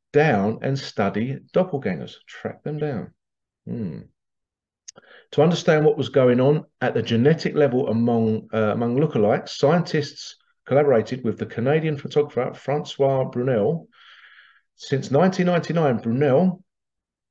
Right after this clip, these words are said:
has been traveling around the world to capture intimate portraits of strangers who look nearly identical to one another for his I'm Not a Lookalike project. Researchers asked thirty-two pairs of Brunel's models to answer questions about their lifestyles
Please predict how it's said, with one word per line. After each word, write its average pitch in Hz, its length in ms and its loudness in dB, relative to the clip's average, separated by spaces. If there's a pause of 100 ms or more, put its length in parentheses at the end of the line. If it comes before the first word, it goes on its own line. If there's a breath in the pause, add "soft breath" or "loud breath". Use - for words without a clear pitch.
(180)
has 107 160 -10
been 110 180 -2
traveling 165 400 -2
around 143 260 0
the 135 40 -2
world 104 260 2
to 135 100 -6
capture - 480 -6
intimate 160 420 -2
portraits - 460 0
of 117 80 -8
strangers 151 600 0
who 127 120 0
look 156 280 0
nearly 170 380 0
identical 135 640 -2
to - 100 -12
one 98 140 2
another 85 420 -4 (460 soft breath)
for 127 220 4
his - 420 -2
I'm 123 320 0
Not 113 300 0
a 120 40 2
Lookalike 104 540 -4
project. - 500 -4 (1300 soft breath)
Researchers 147 640 2
asked - 320 0
thirty-two 180 540 0
pairs 101 400 0
of 95 160 -2
Brunel's 143 400 -2
models 131 320 0
to - 200 -6
answer 139 300 0
questions 151 380 -2
about 101 240 -2
their 98 100 2
lifestyles 139 580 0